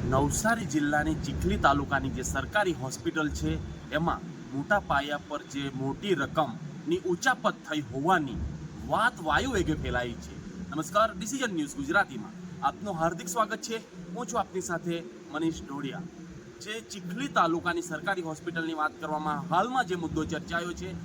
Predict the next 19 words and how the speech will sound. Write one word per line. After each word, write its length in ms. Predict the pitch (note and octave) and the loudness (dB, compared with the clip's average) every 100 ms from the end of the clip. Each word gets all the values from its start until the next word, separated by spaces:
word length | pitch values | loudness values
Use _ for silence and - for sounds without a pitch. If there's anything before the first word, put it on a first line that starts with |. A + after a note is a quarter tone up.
| E3+ - - | -12 -12 -4
જે 140 | F3 | -2
મોટા 380 | E3+ E3+ B3+ A3+ | 0 0 2 2
પાયા 340 | E3+ D3+ D3 | 4 2 2
પર 200 | - A#2+ F#3+ - D#3 | 0 -6 -8 -16 -6
જે 80 | E3 | -4
બાવીસ 500 | D3+ D#3+ G3 C#4 - | 0 2 2 0 0
લાખ 180 | E3 E3 D#3+ | 2 2 0
કરતાં 360 | D3+ D#3+ D3+ | -2 2 2
વધુ 260 | D#3 E3 A#3 | 2 0 0
રકમની 500 | D3+ F#3+ F3+ C#3 A#2 - - - | 2 2 2 0 -4 -10 -10 -2
જે 80 | E3+ | -2
ઉચાપત 540 | E3+ F3 - C4+ G#3 | 0 -4 0 0 0
થઈ 220 | D#3+ D#3+ C#3+ | -4 -6 -6
હોવાની 460 | D3+ F#3 A3 G#3+ G3+ - - - - - | 0 2 2 0 -10 -14 -16 -16 -14 -2
જે 220 | F#3 F3+ | 0 2
વાયુ 320 | D#3 D#3+ B3+ | 4 4 4
વેગે 220 | A#3+ E3+ | -2 -2
વાત 220 | D#3+ C#3+ C#3+ - | 0 0 0 -6
ફેલાતા 440 | D3 E3 E3 E3 | 0 2 2 0